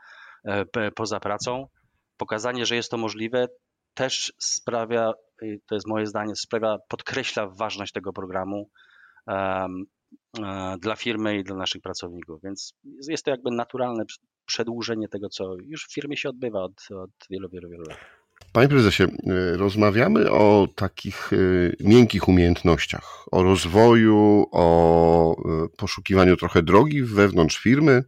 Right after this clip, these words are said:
Speaker 2: pewnie czasami też, e, w życiu, poza firmą. E, no ale, y,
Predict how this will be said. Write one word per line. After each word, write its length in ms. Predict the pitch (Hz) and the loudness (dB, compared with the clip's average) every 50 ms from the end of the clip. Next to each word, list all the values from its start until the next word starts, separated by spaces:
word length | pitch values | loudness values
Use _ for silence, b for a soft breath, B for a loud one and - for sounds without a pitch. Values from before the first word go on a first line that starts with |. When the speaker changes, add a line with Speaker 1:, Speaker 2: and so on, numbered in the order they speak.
| _ _ _ b b b b b b _ _ _ | _ _ _ b b b b b b _ _ _
Speaker 2:
pewnie 360 | - 104 113 143 147 123 101 | 4 4 4 6 6 6 6
czasami 420 | 87 - 85 - - 90 82 80 73 | 6 4 0 -2 0 0 0 0 -2
też, 440 | - 82 78 - - - - - - | -2 -4 -2 -2 -4 -8 -8 -8 -6
e, 360 | 82 82 82 78 73 73 73 76 | -6 -4 -2 -2 -2 -2 -2 -4
w 80 | 73 | -4
życiu, 440 | 76 80 85 80 - - 135 165 180 - _ _ _ | -4 -6 -6 -6 -4 -4 -4 -4 -4 -8 _ _ _
poza 260 | - 85 73 80 78 | -2 -2 0 0 -2
firmą. 440 | - - - 85 90 95 - 180 202 - B B B B B B B B B B B B B _ - 90 | -2 -4 -6 -6 -4 -4 -4 -4 -6 -8 B B B B B B B B B B B B B _ -4 -2
E, 360 | 85 82 85 85 82 78 - - - | 0 2 2 0 0 -2 -4 -8 -6
no 220 | - 92 98 - - | -2 0 0 0 2
ale, 500 | - 101 95 101 107 113 113 113 113 113 | 2 2 2 4 2 2 2 2 2 0
y, 40 | - | 0